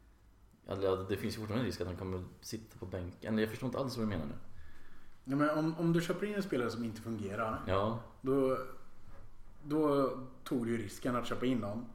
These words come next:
Speaker 1: Mm.
Speaker 2: som inte var tillräckligt bra.
Speaker 1: Mm.
Speaker 2: Och då får du leva med det här beslutet. Antingen så
Speaker 1: Mm.
Speaker 2: behåller du honom, eller
Speaker 1: Det
Speaker 2: så säljer du honom. Men det är inte någon ekonomisk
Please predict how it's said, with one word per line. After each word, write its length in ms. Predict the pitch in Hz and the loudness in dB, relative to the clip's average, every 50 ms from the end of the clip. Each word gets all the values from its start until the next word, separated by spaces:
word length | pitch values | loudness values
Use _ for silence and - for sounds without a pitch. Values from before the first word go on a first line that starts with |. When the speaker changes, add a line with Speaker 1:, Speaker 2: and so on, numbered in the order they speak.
| - - - - - | -12 -14 -14 -8 -4
Speaker 1:
Mm. 260 | 82 90 95 107 123 | -2 -2 -2 -2 -2
Speaker 2:
som 160 | 139 120 117 | -2 0 0
inte 340 | 110 104 - 107 104 101 101 - 113 - | 0 0 -2 -2 -4 -2 -4 -4 -4 -4
var 80 | 110 | -4
tillräckligt 360 | 104 113 107 98 95 95 95 104 | -2 -2 -2 -2 -2 -2 -2 -2
bra. 260 | 113 104 95 - - - - - | -2 -2 -2 -2 -4 -4 -4 -2
Speaker 1:
Mm. 240 | 85 87 92 95 113 123 123 - - - - - - - - - - - - | -2 -2 0 -2 -2 -2 0 2 4 4 4 4 4 2 2 2 0 0 0
Speaker 2:
Och 80 | 117 | 2
då 140 | 123 127 120 | 2 2 2
får 120 | - 135 123 | 2 2 2
du 80 | 120 | 2
leva 280 | 117 113 107 104 147 151 | 4 4 4 4 4 2
med 100 | 135 107 | 2 2
det 60 | 101 | 2
här 60 | 101 101 | 0 0
beslutet. 420 | 95 - - 95 - 117 104 - - | -2 -2 -4 -4 -4 -6 -6 -6 -4
Antingen 360 | 110 120 107 - 127 147 180 | -4 -4 -2 0 0 0 0
så 100 | 185 - | 0 0
Speaker 1:
Mm. 40 | 156 | -2
Speaker 2:
behåller 280 | 143 - 127 104 95 95 101 | 0 0 0 0 0 0 -2
du 40 | 104 | -2
honom, 300 | 107 120 127 123 131 - | -2 0 0 0 0 -2
eller 180 | - 113 107 110 | -2 0 2 4
Speaker 1:
Det 60 | 110 | 4
Speaker 2:
så 140 | 104 - 123 | 4 2 0
säljer 360 | - - - - 120 98 95 98 | -2 -4 -4 -4 -4 -4 -2 -4
du 60 | 98 | -4
honom. 200 | 110 131 127 113 - - - - - - - - | -2 -2 -2 -4 -4 -8 -10 -12 -12 -12 -12 -8
Men 80 | - 123 | -2 2
det 60 | 131 | 2
är 40 | 127 | 4
inte 160 | 127 143 147 | 4 4 2
någon 240 | 156 160 156 151 - | 2 2 0 0 0
ekonomisk 800 | 147 - - 135 127 127 117 104 104 117 151 165 165 - - | 0 2 4 6 6 6 6 4 2 2 2 2 2 0 -2